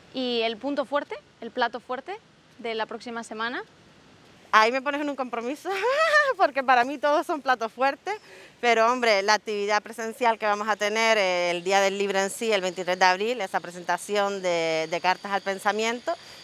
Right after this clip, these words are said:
Speaker 2: creo que es el plato, el plato fuerte de nuestra programación.
Speaker 1: ¿Y ha notado que ha cambiado quizás los hábitos de lectura durante esta pandemia?
Speaker 2: Bueno, eh, nosotros en realidad lo que es en nuestros centros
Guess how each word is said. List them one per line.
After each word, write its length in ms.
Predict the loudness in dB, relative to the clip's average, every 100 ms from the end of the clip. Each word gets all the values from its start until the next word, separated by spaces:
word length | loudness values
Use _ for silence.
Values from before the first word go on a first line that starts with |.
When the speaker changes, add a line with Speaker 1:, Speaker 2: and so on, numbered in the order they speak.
| -2
Speaker 2:
creo 180 | 2 2
que 120 | 2
es 80 | -2
el 100 | -2
plato, 500 | 2 2 2 0 0
el 80 | 0
plato 240 | -2 -2
fuerte 320 | -4 -4 -2
de 140 | -2 -2
nuestra 180 | -6
programación. 560 | -6 -4 -6 -6 -10 -14 -14 -20 -20 -20 -20 -20 -20 -20 -20 0
Speaker 1:
¿Y 80 | 4
ha 60 | 4
notado 340 | 4 4 4
que 80 | 0
ha 60 |
cambiado 500 | 0 0 2 2 2
quizás 260 | -4 -6 -4
los 140 | -2
hábitos 260 | 0 0 0
de 80 | -2
lectura 480 | -4 -2 2 4 2
durante 280 | 0 -6
esta 160 | -4 -2
pandemia? 480 | -2 -2 -2 -2 -6 -10 -20 -20 -20 -20 -20 -20 -20 -20 -20 -18 2
Speaker 2:
Bueno, 380 | 4 4 0 0
eh, 340 | 0 0 0
nosotros 420 | -2 -4 -2 -2
en 160 | -2 -2
realidad 540 | -2 -2 2 2 2
lo 160 | -2 -6
que 200 | -4 -4
es 100 | -4
en 160 | -6 -8
nuestros 320 | -8 -10 -4
centros 500 | -2 -2 -4 -4